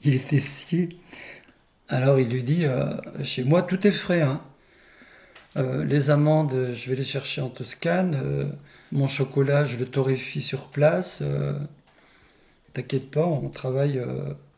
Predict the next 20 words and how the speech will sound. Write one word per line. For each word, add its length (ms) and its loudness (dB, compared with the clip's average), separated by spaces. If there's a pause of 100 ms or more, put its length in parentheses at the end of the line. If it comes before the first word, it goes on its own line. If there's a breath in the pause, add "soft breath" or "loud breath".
(220)
en 80 -2
respectant 680 -2
les 160 0
recettes 640 -4
et, 220 -2
euh, 320 -4
les 160 -6
produits, 520 -4
euh, 180 -6 (100)
correctement. 680 -4 (840)
On 100 2
fait 180 0
tout 260 -4
ici. » 420 -14 (1400 soft breath)
Et 120 4
David, 460 2
qui 120 -4
se 80 -4
démonte 380 0
pas, 340 -2